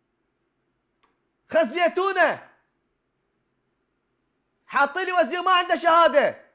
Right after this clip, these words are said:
لأهم وزارة بالعالم، وزارة التعليم العالي، مخازي،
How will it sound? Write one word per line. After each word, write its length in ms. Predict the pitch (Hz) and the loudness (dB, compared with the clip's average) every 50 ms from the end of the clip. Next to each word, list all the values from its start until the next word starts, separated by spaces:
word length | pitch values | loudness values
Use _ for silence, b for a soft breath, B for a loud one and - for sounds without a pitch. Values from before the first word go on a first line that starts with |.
| _ _ _ _ _ _ _ _ _ | _ _ _ _ _ _ _ _ _
لأهم 640 | 202 262 254 302 294 247 302 370 392 381 330 247 254 | -10 -4 -2 -2 0 0 0 0 -2 -2 -6 -10 -10
وزارة 520 | 294 294 214 311 339 349 339 320 294 269 | -10 -6 -2 2 2 4 4 4 2 2
بالعالم، 680 | 240 262 269 262 233 269 311 302 294 269 208 151 117 - _ _ _ _ _ _ _ _ _ _ _ _ _ _ _ _ - | 0 -2 -4 -2 2 4 4 4 4 4 0 -2 -6 -12 _ _ _ _ _ _ _ _ _ _ _ _ _ _ _ _ -12
وزارة 380 | 196 226 226 339 330 320 320 | -4 0 0 2 0 0 -4
التعليم 460 | 320 - - 311 277 302 339 359 339 330 | -8 -4 -2 -2 -2 -2 -4 -6 -8 -6
العالي، 580 | 302 262 269 330 339 339 311 285 240 170 117 98 _ _ _ _ _ _ _ _ _ _ _ _ _ _ _ _ _ _ _ _ _ _ _ _ _ _ _ _ _ _ _ _ _ _ _ _ _ _ _ _ _ _ _ _ _ _ _ _ _ _ _ _ _ _ _ _ _ _ _ _ _ _ _ _ _ _ - | -2 2 4 6 6 6 4 2 -2 -6 -12 -14 _ _ _ _ _ _ _ _ _ _ _ _ _ _ _ _ _ _ _ _ _ _ _ _ _ _ _ _ _ _ _ _ _ _ _ _ _ _ _ _ _ _ _ _ _ _ _ _ _ _ _ _ _ _ _ _ _ _ _ _ _ _ _ _ _ _ -6
مخازي، 680 | 226 262 - 311 349 359 359 330 226 240 277 247 170 | -6 -2 0 2 4 4 4 2 0 -2 -6 -8 -10